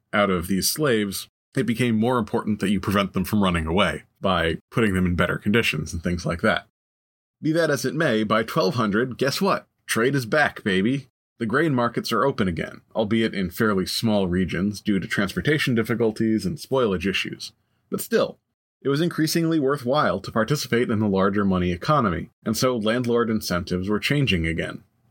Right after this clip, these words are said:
However, it wasn't as simple as the grain markets are back online, so landlords suddenly wanted to shake the money tree.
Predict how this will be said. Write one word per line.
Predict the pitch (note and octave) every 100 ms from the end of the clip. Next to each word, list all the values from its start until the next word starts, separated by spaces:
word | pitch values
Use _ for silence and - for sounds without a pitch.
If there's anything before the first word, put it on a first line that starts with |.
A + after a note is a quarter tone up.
| _ -
However, | C3 C3+ B2+ B2+
it | G#2
wasn't | A2+ D#3+ D#3+
as | A2+
simple | A#2 G#2+ C3 A2+
as | E2+
the | G2+
grain | G#2+ A2+
markets | G#2+ G#2+ G#2 -
are | F#2+
back | F#2+ G2+ -
online, | F2+ G2+ C3 A#2+ B2+
so | A2
landlords | G2 G2+ G#2+ G2 G#2 G#2
suddenly | G#2+ G#2+ G#2
wanted | F#2+ F#2+ F2+
to |
shake | - G#2+ G#2 -
the |
money | A2 E3 A#2
tree. | - - -